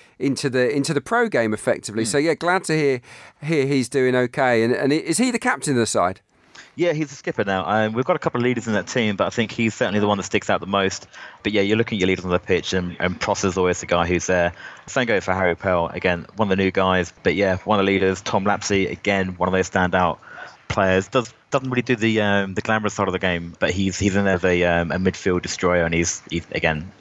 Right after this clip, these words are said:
Speaker 3: top, top guy at that.
Speaker 2: You got Cheltenham away next, is it? I, I know that John McGreer was talking about the fact that he wants fighters in his team. How much have you been stuffed by having the, the same starting lineup for, what, the, the fourth in a row, having so many games in a tight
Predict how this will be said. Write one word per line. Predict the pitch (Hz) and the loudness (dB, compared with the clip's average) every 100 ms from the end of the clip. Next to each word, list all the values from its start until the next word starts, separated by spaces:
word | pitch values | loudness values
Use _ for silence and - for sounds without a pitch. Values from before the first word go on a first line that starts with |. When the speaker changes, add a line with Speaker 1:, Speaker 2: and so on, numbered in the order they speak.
| - | -2
Speaker 3:
top, | 92 - - | -2 -2 -8
top | - 95 | -2 0
guy | 87 78 | 2 0
at | 73 | 2
that. | 78 - | 0 -2
Speaker 2:
You | - | -4
got | 247 285 - - | -2 -2 -2 -8
Cheltenham | - - 254 302 311 | -4 0 0 -2 -6
away | 320 302 | -2 -2
next, | 302 311 330 - - 277 | -2 -4 -4 -6 -8 -8
is | 277 302 | -6 0
it? | 262 | 0
I, | 165 180 208 | 2 0 0
I | - | 0
know | 269 285 | 2 2
that | 269 240 190 | 2 0 2
John | 269 254 | 2 2
McGreer | 262 | 2
was | 240 - _ _ - | 0 -2 _ _ -6
talking | - 247 | -2 0
about | 226 214 | 2 2
the | 185 | 0
fact | - 226 208 | 0 0 0
that | - - | -4 -4
he | 180 | 0
wants | 180 151 - | 0 0 -2
fighters | - - 240 220 - 220 202 - - | -4 0 2 2 2 0 2 0 0
in | 196 190 | -2 -2
his | 175 185 180 | -2 -2 -4
team. | - 208 180 | -2 -2 -2
How | 190 247 | -2 0
much | 302 311 | 0 0
have | 254 | 0
you | 254 | 0
been | 254 226 | 2 2
stuffed | - - 254 214 - - | 2 2 0 -2 -4 -10
by | - 202 190 190 | -2 2 2 2
having | 190 196 202 | 2 0 0
the, | 196 185 - | 0 -2 -4
the | 185 | -4
same | - 202 202 | 0 0 0
starting | - 190 190 | 0 -2 0
lineup | 190 185 185 175 - | 0 2 0 -2 -6
for, | - 180 | -8 -4
what, | 175 - | -4 -4
the, | 120 - | -6 -6
the | |
fourth | 160 - 208 - | -6 0 0 2
in | 185 | 0
a | 185 | 2
row, | 185 185 | 2 0
having | 180 196 202 | -2 0 0
so | - 226 | 0 2
many | 220 208 | 2 0
games | 220 208 196 180 | 0 2 2 2
in | 185 | 2
a | 185 - 160 | 0 -4 -8
tight | - 202 - | -2 0 -2